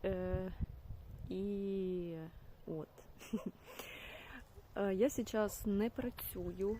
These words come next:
бо мене місяць назад звільнили. А я працювала копірайтером, е, в I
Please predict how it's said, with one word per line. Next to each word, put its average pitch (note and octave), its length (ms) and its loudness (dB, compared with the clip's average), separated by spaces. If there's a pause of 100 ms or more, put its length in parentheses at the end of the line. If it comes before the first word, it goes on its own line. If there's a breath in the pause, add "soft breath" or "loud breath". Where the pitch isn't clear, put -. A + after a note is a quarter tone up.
бо F#3 220 4
мене G#3 380 4
місяць G#3+ 420 0
назад G3 360 0
звільнили. F#3 840 2 (500 loud breath)
А - 60 0
я G#3 100 4
працювала F#3+ 540 0
копірайтером, F#3+ 800 0 (180)
е, F#3 220 2
в G3 40 0 (180)
I G#3 160 4